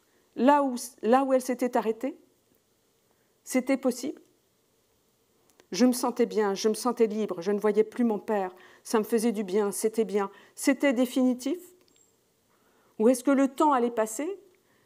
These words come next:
et que j'allais le revoir dans d'autres conditions ? Est-ce que j'avais renoncé à le voir ? J'étais bien, je respirais,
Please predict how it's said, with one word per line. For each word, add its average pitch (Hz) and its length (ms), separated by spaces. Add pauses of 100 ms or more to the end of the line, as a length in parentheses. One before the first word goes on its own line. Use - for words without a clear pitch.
(160)
et 233 100
que 269 120
j'allais 262 260
le 254 80
revoir 269 380
dans 233 140
d'autres 254 260
conditions ? 214 480 (1120)
Est-ce 214 180
que 277 80
j'avais 269 260
renoncé 277 540
à 220 80
le 208 60
voir ? 190 400 (560)
J'étais 240 340
bien, 185 320 (140)
je 196 160
respirais, 226 680